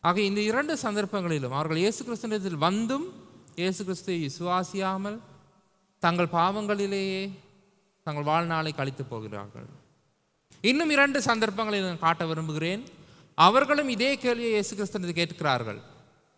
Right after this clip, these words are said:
"நீர் யார்?" என்று. ஆனால் அவர்கள் இருவருடைய வாழ்க்கையும் மாற்றம் பெறுகிறது. நாங்கள் சற்று இரண்டு பக்கங்கள் அங்காலை திருப்பினால், மு-, ஒன்பதாம் அதிகாரத்திலே,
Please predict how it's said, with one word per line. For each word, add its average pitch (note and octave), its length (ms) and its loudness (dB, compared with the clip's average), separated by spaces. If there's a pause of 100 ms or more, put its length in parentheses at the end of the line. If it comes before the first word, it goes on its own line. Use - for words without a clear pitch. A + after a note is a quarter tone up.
(300)
"நீர் E3 180 2
யார்?" D3+ 320 4
என்று. G#2+ 320 -4 (840)
ஆனால் C#3 220 0
அவர்கள் C#3 320 -2
இருவருடைய F#3 460 -2
வாழ்க்கையும் D3+ 540 0
மாற்றம் C#3+ 320 -4
பெறுகிறது. G#2 440 -10 (1040)
நாங்கள் F3 360 2
சற்று G3+ 280 2
இரண்டு F#3+ 280 2
பக்கங்கள் G3 380 -2
அங்காலை F3 400 2
திருப்பினால், C#3+ 500 -4 (120)
மு-, D3 140 -8
ஒன்பதாம் G3 440 0
அதிகாரத்திலே, C3 600 -2